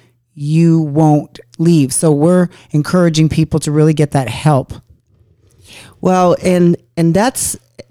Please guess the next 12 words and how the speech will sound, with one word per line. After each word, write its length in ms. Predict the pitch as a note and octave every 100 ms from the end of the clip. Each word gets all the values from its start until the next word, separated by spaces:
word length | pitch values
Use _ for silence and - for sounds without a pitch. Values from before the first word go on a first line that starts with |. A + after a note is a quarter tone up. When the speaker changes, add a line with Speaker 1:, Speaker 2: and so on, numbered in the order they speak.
| - -
Speaker 2:
and 320 | F3+ E3+ E3 -
you're 180 | F#3 F3+
touching 440 | G3 A#3+ - F#3
a 100 | D3
perfect 380 | C#3+ F3 - D#3+
subject, 440 | - E3+ E3+ D#3+
because 480 | D#3+ D#3 D#3 D3 C#3
that's 640 | - D3+ E3 F#3 - -
basically 600 | - D3 E3 F3 G#3+ F#3 D3+
our 80 |
topic 460 | D3+ D#3+ E3+ E3 -
today. 560 | - C#3+ D#3+ D#3 C#3